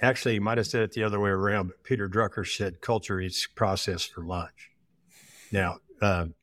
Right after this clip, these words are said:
he might have actually said it the other way around. I going, "Oh my gosh," 'cause I remember, I vehemently remember it 'cause I go, "Here's what I say. Culture eats process for lunch."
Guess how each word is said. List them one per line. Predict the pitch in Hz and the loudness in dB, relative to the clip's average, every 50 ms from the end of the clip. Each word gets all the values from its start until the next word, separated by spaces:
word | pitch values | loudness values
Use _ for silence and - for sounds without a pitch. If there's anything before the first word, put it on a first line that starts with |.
| _ - _ _ _ - 135 | _ -20 _ _ _ -10 2
he | - 143 | 6 8
might | 143 135 175 190 | 10 12 12 10
have | 123 107 | 10 8
actually | 117 113 - - 107 - | 6 4 2 0 0 2
said | - 143 117 | 4 4 4
it | 101 - | 4 2
the | 123 120 | 0 2
other | 113 113 113 | 2 2 2
way | 110 107 | 2 2
around. | 107 113 120 123 117 | 2 2 2 2 2
I | 113 110 110 | 2 2 2
going, | 113 107 104 107 | 2 0 0 0
"Oh | 135 165 | 0 0
my | 156 131 123 117 | 0 0 -2 -2
gosh," | 123 135 131 113 - - | 0 0 0 -2 -2 0
'cause | - 117 95 104 | 0 2 4 6
I | 110 | 6
remember, | 107 107 107 110 113 110 101 98 95 - - _ _ _ _ _ _ _ - | 6 4 2 2 0 2 0 0 -2 -4 -10 _ _ _ _ _ _ _ 0
I | 101 98 | 0 2
vehemently | 92 92 120 143 139 127 110 104 104 101 98 | 4 6 8 8 8 6 4 2 2 2 2
remember | 95 92 92 107 110 101 95 | 2 2 2 2 2 2 0
it | 95 - | -2 -2
'cause | - - 95 | -6 -6 -6
I | 95 92 | -6 -6
go, | 90 87 - _ _ _ _ _ _ _ _ _ | -8 -12 -16 _ _ _ _ _ _ _ _ _
"Here's | - 175 190 175 - - | 10 12 12 12 10 6
what | 143 120 107 | 6 6 8
I | 113 117 120 117 | 6 6 6 4
say. | - - - 82 - _ _ _ _ _ _ _ _ _ - | 2 -2 -4 -6 -10 _ _ _ _ _ _ _ _ _ 0
Culture | - 143 143 131 - - 120 104 | 4 4 4 4 4 2 0 2
eats | 101 95 95 - | 0 -2 -4 -6
process | - - 101 95 92 - - 98 90 | -4 -2 -2 -2 -2 -4 -6 -8 -8
for | - - - 90 | -8 -8 -10 -10
lunch." | 80 85 76 - _ - - | -8 -10 -12 -14 _ -20 -20